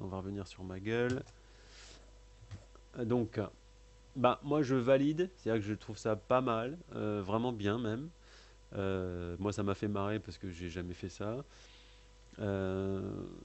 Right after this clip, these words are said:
et ça m'a aidé, ouais, ça m'a aidé. Je, je suis persuadé que je, ça m'a aidé dans ma petite remise, euh,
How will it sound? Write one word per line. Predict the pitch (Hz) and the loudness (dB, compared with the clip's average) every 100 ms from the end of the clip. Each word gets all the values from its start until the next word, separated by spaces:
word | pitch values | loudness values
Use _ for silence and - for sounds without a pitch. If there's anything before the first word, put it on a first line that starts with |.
| - - - - | -16 -18 -14 -6
et | 120 | -2
ça | - | 2
m'a | 117 120 | 8 8
aidé, | 127 151 214 | 10 8 8
ouais, | 196 233 | 8 6
ça | - | 2
m'a | 143 | 2
aidé. | 143 117 - - | 2 0 -4 -8
Je, | 104 107 | -4 -4
je | 101 | -4
suis | 104 - | -8 -10
persuadé | - 120 - 107 120 | -4 -2 0 0 0
que | 120 104 101 101 | 0 0 0 -2
je, | 92 90 90 - | -4 -10 -14 -10
ça | - | -4
m'a | 101 104 | 0 2
aidé | 101 107 | 2 2
dans | 110 | 2
ma | 95 90 | 0 -2
petite | - - - | -6 -12 -12
remise, | - 101 98 92 | -6 -6 -4 -6
euh, | 85 85 | -8 -8